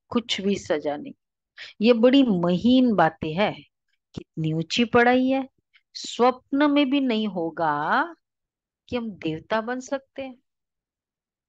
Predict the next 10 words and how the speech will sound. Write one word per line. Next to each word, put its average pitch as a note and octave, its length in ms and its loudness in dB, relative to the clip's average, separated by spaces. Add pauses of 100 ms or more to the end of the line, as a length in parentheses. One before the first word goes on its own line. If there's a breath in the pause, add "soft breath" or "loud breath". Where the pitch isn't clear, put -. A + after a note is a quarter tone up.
(580 soft breath)
ऐसे D#3+ 300 -10
हम G#3 160 -8
really, F#3+ 580 -4 (560)
वैसे F3 280 -10
जो F#3 180 -10
देवियों F#3 500 -4
की G3 160 -8
आराधना F3+ 580 -4
करते F3+ 480 -8
हैं, C4+ 160 -4